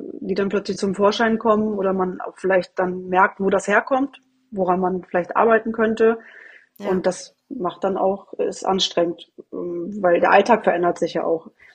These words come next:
Speaker 1: Ähm, ich sag immer so, das Bedürfnisorientierte so von heute, wie wir, ähm, unsere Kinder in Häkchen erziehen wollen, ist auch anstrengend, weil
Speaker 2: Ja.
Speaker 1: man viel mehr
Speaker 2: <laughs>
Speaker 1: viel mehr einbringt, ähm, oder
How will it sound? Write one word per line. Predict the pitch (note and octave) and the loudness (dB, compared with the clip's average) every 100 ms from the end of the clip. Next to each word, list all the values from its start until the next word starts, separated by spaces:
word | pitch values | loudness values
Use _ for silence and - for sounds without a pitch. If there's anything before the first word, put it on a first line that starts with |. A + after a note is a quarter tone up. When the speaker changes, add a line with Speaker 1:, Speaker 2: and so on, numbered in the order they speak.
| _ _ - | _ _ -8
Speaker 1:
Ähm, | F#3 F#3 F#3 | -4 -2 -2
ich | F#3 | 2
sag | G3 F#3+ | 2 2
immer | F#3+ F#3+ | 2 0
so, | F#3 G3 F#3+ F#3 F#3+ - | 2 2 2 0 -4 -10
das | - F#3 - | -8 -6 -2
Bedürfnisorientierte | F#3 G3 G3 G3+ - G3+ G#3+ F#3+ A3 G3 G3+ | 2 2 2 0 2 4 4 4 2 4 4
so | G3 G3 F#3+ G3+ | 2 2 0 -4
von | - F#3+ | -6 -4
heute, | F3+ F#3 A3 G#3 | 0 0 0 0
wie | G3 | 0
wir, | F#3 F#3+ F#3 F3+ - - | 0 2 2 0 -4 -8
ähm, | - F3 - - _ - _ _ | -10 -12 -16 -20 _ -20 _ _
unsere | G#3 F#3+ G3+ | -4 -2 -2
Kinder | - G3+ G3 F#3+ - - - - | -2 0 2 2 0 -8 -16 -10
in | F#3 | -4
Häkchen | G3+ G3+ G3+ | -4 -2 -4
erziehen | F#3 - G3+ G3+ | -6 -4 -4 -2
wollen, | G3+ G3+ G#3+ A3 - _ _ _ | -2 -2 -4 -6 -16 _ _ _
ist | - F#3 | 0 2
auch | G3 F#3+ | 0 -2
anstrengend, | A3 G#3 - F3 E3+ - _ - | -2 -2 -2 -4 -4 -8 _ -4
weil | F3+ F3+ F3 - | 0 0 0 0
Speaker 2:
Ja. | D4+ E4 - | 2 2 0
Speaker 1:
man | G3 F#3+ | -2 -2
viel | - - - B3 B3+ | -2 0 2 4 4
mehr | A#3 G#3+ A3+ A#3+ | 4 6 6 4
Speaker 2:
<laughs> | - - - - - - - - - - G#3+ | -2 -12 -20 -20 -12 -12 -12 -18 -20 -18 -12
Speaker 1:
viel | - A#3+ | -2 2
mehr | A3+ G#3+ G#3 G3+ G3+ - - - | 2 2 0 -4 -6 -8 -10 -8
einbringt, | - G3+ E4 B3 G3+ G#3+ G#3 - | -2 4 6 6 4 2 -2 -4
ähm, | G#3 G3 G3+ | -4 -4 -6
oder | - F#3+ F#3+ G3 G3 | -6 -4 -4 -6 -8